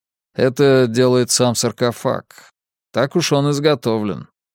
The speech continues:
И пока она внутри, ничего не случится.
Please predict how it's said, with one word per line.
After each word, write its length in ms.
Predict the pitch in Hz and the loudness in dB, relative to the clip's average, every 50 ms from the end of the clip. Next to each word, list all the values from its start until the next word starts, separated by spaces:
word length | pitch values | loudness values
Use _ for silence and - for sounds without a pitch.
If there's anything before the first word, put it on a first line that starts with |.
| _ _ _ _ _ _ _ - | _ _ _ _ _ _ _ -8
И 100 | 127 107 | -4 0
пока 320 | 127 135 139 - 190 190 | 0 0 2 2 2 2
она 160 | 190 185 180 | 2 2 2
внутри, 680 | 175 160 165 165 160 127 - 156 180 190 185 175 135 - - - - _ _ | 2 2 0 0 0 0 0 2 4 4 4 2 2 -2 -6 -12 -20 _ _
ничего 800 | - 101 117 147 180 202 196 - - - 160 160 156 147 147 139 | -10 -8 -4 -2 -2 -2 -2 -2 -2 -2 0 0 2 2 2 2
не 120 | 135 131 | 0 -2
случится. 800 | 117 - 117 113 110 - - - 92 82 - - - - - | -2 -2 -2 -2 -4 -4 -6 -8 -8 -8 -6 -6 -6 -6 -8